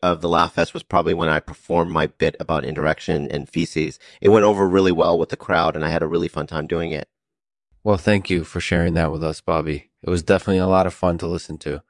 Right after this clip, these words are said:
Speaker 2: Do you have any final thoughts or advice for advice for advice for aspiring comedians?
Speaker 1: Just keep trying and never give up. <laughs> And remember, laughter is the best medicine. Thanks for having me, Lexman.
Speaker 2: Thanks for listening, everyone.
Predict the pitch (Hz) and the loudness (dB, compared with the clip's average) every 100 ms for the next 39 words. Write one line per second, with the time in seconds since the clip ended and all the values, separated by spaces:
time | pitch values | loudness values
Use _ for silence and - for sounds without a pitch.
0 | _ - 107 107 104 104 98 104 101 98 | _ -2 4 6 6 2 2 2 4 2
1 | - 98 95 - 92 90 98 98 - - | 4 2 2 2 0 4 4 4 2 0
2 | 92 82 92 90 - - 87 90 76 87 | 0 2 2 2 0 -2 0 0 -2 -4
3 | 87 90 85 - 82 - 85 87 85 85 | 0 0 -2 -6 -8 -6 -4 -4 -6 -10
4 | 85 82 87 90 - _ _ _ _ _ | -8 -6 -6 -8 -12 _ _ _ _ _
5 | - - 120 - 113 92 90 85 80 82 | -6 -4 -6 -2 2 2 2 0 -2 -2
6 | 80 73 - _ - - - 165 - 175 | -2 -2 -4 _ -6 -4 0 0 2 -4
7 | - - 180 175 135 - 110 113 120 117 | -4 -14 -8 -4 -2 2 4 6 4 6
8 | 113 107 98 _ 87 95 104 - 110 90 | 6 4 0 _ 0 2 2 2 2 2
9 | 101 - 87 85 - 90 82 - 78 73 | 0 2 2 2 -2 -2 -2 -4 -6 -8
10 | - - 85 85 90 85 80 78 76 76 | -14 -8 -6 -4 -4 -4 -6 -8 -10 -10
11 | - 67 131 - _ _ _ _ _ _ | -12 -14 -14 -20 _ _ _ _ _ _
12 | _ _ _ _ _ _ - - 101 92 | _ _ _ _ _ _ -18 -2 -2 0
13 | 95 90 82 85 82 85 82 82 73 | 2 2 0 -2 -2 0 -2 -4 -6